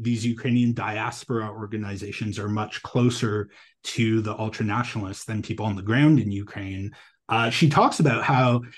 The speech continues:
um, that people in Ukraine are still sort of, like, brainwashed by communism, and they've lost this,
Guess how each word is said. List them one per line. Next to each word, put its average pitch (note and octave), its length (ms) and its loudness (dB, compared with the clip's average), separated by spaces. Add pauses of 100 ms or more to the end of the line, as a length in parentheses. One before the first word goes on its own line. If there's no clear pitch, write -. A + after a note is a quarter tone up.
(280)
um, A#2 600 4
that B2+ 260 0
people E3+ 340 2
in C#3+ 220 4
Ukraine A#2 480 0
are A2+ 100 -6
still B2+ 320 -6
sort A#2+ 260 -4
of, A2+ 360 -6
like, G#2 260 -6
brainwashed A#2 880 2
by G#2+ 140 -6
communism, G#2+ 840 2
and G#2 140 -4
they've G#2 160 -4
lost A#2 500 0
this, G#2+ 320 -6